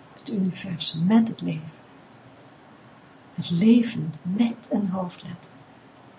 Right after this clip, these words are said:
De gevoelens die geen vorm hebben,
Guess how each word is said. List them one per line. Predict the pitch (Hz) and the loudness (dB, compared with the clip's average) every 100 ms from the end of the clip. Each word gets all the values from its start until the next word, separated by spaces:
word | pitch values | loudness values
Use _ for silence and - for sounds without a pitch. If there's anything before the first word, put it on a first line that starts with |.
| - - - - - - - - - - | -20 -20 -20 -20 -20 -20 -20 -20 -20 -14
De | - | -14
gevoelens | - - 208 214 208 - | -12 -8 -4 0 2 2
die | 170 | 2
geen | - 160 147 | 0 -2 -4
vorm | - - 240 262 156 | -6 0 4 4 2
hebben, | 143 - - | -2 -6 -16